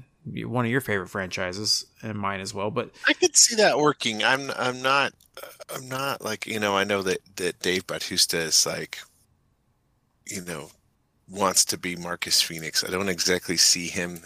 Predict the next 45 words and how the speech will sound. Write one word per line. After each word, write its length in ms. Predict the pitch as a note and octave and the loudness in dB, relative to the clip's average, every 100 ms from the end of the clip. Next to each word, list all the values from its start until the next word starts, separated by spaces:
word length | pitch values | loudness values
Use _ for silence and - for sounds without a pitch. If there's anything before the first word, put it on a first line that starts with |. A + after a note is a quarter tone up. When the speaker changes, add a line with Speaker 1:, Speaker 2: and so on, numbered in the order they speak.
| - | -8
Speaker 2:
in 120 | F2+ | -6
that 220 | F2 E2+ - | -2 -4 -4
role. 400 | F2 F2 F#2 - _ - _ _ _ _ _ _ | -6 -6 -8 -10 _ -20 _ _ _ _ _ _
Um, 340 | B2+ G2 F#2 F#2 | 2 2 2 0
but 120 | G#2 | 2
I 100 | G#2+ | 4
could 160 | - A#2+ | 4 4
see 200 | - A#2+ | 4 4
a 40 | |
Gears 260 | G2 G2+ G2+ | 2 0 0
of 60 | F#2+ | 0
War 260 | F#2 F2+ | 0 0
movie 420 | F2+ F#2 F2 E2+ | -2 -8 -4 -4
working. 640 | D#2 E2 F#2 - D#2 D2+ - | -4 -6 -8 -8 -10 -10 0
But 320 | C#3 D3 B2 - - - _ _ _ _ _ _ - - | 4 6 4 -2 -20 -20 _ _ _ _ _ _ -10 -4
it 100 | B2 | 0
could 120 | C#3+ | 4
also 280 | B2+ C3+ A#2+ | 6 6 4
fall 300 | - A#2+ A#2 | 4 4 4
into 140 | A2 F#2+ | 4 4
the 80 | |
same 280 | - A2 G#2+ | 4 4 2
trap 340 | - - G2+ - | 0 2 2 0
that 120 | - | -4
the 120 | E2+ | 0
Resident 420 | G2 - E2+ E2+ | 2 2 -2 -4
Evil 200 | G2 F2 | -6 2
series 460 | - - D#2+ E2 - | 2 4 0 -2 -2
has 220 | E2+ - | -2 -2
fallen 360 | - F2 D#2+ D#2+ | 0 -2 -2 -8
into, 320 | D#2+ - D#2 | -6 -6 -4
which 260 | D#2+ - | -2 -2
is 240 | D2 - - | 0 -2 0
not 260 | F2+ G#2+ - | 0 -2 -2
any 220 | F2 D#2 | -8 -8
good 200 | D2+ D2+ - | -10 -12 -12
movies. 340 | D#2+ D#2+ C2+ | -12 -10 -4
So, 320 | - - D#2 D2+ - - - _ _ _ _ _ _ _ _ - | -2 -2 -6 -14 -20 -20 -20 _ _ _ _ _ _ _ _ -10
uh, 340 | F2 E2+ D#2+ D2 - _ _ - | -4 -2 -4 -6 -14 _ _ -20
I 40 | F#2+ | -10
guess 260 | F#2 - | -6 -6
we'll 100 | F2 | -6
wait 200 | F2+ F2+ | -6 -8
and 100 | - | 2
see. 420 | - - D#3 - | 4 4 0 -8